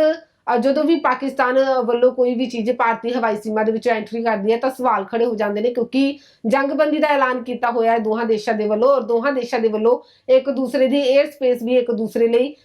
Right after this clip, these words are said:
ਬੰਦ ਕੀਤੀ ਹੋਈ ਹੈ। ਨਾ ਕੋਈ ਭਾਰਤੀ ਜਹਾਜ਼, ਅ, ਪਾਕਿਸਤਾਨ ਦੀ ਹਵਾਈ ਸੀਮਾ ਦੇ ਵਿੱਚ ਦਾਖਲ ਹੋ ਸੁਕਾ-, ਸਕਦਾ ਹੈ ਤੇ ਨਾ ਹੀ ਕੋਈ ਪਾਕਿਸਤਾਨੀ ਹਵਾਈ ਜਹਾਜ਼ ਭਾਰਤੀ ਹਵਾਈ ਸੀਮਾ ਦੇ ਵਿੱਚ ਦਾਖਲ ਹੋ ਸਕਦਾ ਹੈ। ਇਸ ਦੇ ਵਿੱਚ ਜਦੋਂ, ਅ,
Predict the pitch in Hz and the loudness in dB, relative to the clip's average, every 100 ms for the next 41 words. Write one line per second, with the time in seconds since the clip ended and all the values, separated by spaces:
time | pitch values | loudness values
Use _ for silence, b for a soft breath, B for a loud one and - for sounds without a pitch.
0 | B 220 254 262 269 226 190 208 202 190 | B 0 0 0 -4 -8 -8 -4 -2 0
1 | 196 226 269 311 285 277 233 247 247 247 | 0 0 0 -2 0 0 0 -4 0 0
2 | 233 262 262 - _ _ 208 208 226 254 | 2 2 2 -2 _ _ -6 -2 -2 -2
3 | 254 262 254 285 262 233 233 240 233 233 | -2 0 0 -2 0 0 -2 -2 0 0
4 | 233 240 220 214 254 247 240 233 240 220 | -2 0 0 0 0 0 -2 -4 -4 -2
5 | 254 240 226 240 277 285 233 226 226 254 | -4 -4 -2 -2 0 -2 -2 0 -2 -2
6 | 302 262 240 240 220 226 262 - 233 240 | 0 0 0 0 -2 -2 -8 -2 -2 0
7 | 262 269 B B - 233 262 240 247 247 | -2 -2 B B -4 0 2 2 0 2
8 | 240 247 262 226 233 254 233 220 214 226 | -2 0 2 0 -2 -4 0 -2 -2 -4
9 | 240 240 226 220 208 190 214 208 196 180 | -2 -2 -4 -2 -2 -4 -6 -6 -6 -6
10 | 180 180 220 269 269 277 269 262 294 311 | -4 -2 0 0 -2 -2 -2 2 4 2
11 | - b b 226 240 | -2 b b -2 0